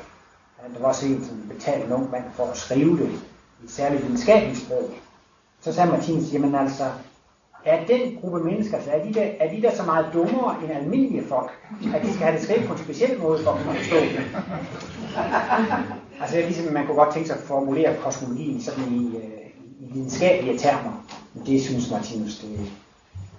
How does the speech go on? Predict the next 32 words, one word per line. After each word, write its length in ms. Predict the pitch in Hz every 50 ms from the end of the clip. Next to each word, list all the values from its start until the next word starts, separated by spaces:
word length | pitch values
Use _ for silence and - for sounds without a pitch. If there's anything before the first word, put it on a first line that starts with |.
| -
det 80 | - 123
måtte 180 | 135 135 135 135
da 60 | 127
være 100 | 135 123
skrevet 340 | - - 139 151 147 143 147
tilstrækkeligt 720 | - - - - - 135 123 127 135 135 127 120 107 107
fra, 180 | - - - 113
fra, 240 | 110 110 - 117 110
fra 120 | - - - -
anden 120 | 120 120
side 320 | 120 - - 117 117 113 107
af. 160 | 107 104 - 92 87 - - - - - - - -
Så 640 | - - - - 131 120 117 117 117 113 113 113 107 104 101 101 - - _ _ _ _ _ _ - - -
jeg 100 | 156 -
tror 120 | - 214
nok, 260 | 214 226 226 208 202 185
man, 140 | 175 170 175 -
jeg 100 | 180 -
tror 140 | - 269
næsten, 240 | 233 214 190 - 170
man 80 | 160 151
må 100 | 147 139
sige, 180 | 151 170 160 151
det, 220 | 151 147 143 135 143
det 80 | 143
er 60 | 135
snarere 260 | - - 165 160 156 135
en 60 | -
hindring 360 | 135 151 165 160 147 135 127
at 100 | 110 117
være 140 | 120 117 113
akademiker. 500 | - 123 - - - - 113 107 -